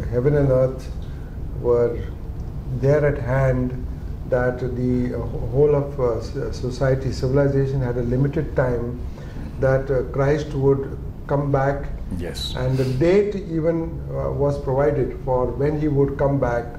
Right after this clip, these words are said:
Speaker 1: the
Speaker 2: Yes.
Speaker 1: resurrection and so on. And, um, that had a profound, um,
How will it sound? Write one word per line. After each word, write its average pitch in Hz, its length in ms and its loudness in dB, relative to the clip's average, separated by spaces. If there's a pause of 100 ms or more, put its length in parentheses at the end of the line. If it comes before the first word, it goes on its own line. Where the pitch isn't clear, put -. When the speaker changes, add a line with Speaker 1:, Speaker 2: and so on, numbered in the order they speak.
(160)
Speaker 1:
the 120 100 -2
Speaker 2:
Yes. 117 160 0
Speaker 1:
resurrection 123 580 0
and 107 160 -6
so 123 140 -2
on. 104 140 -4 (760)
And, 135 500 2
um, 131 400 2
that 170 180 2
had 196 140 2
a 202 60 2
profound, 175 680 2
um, 117 760 0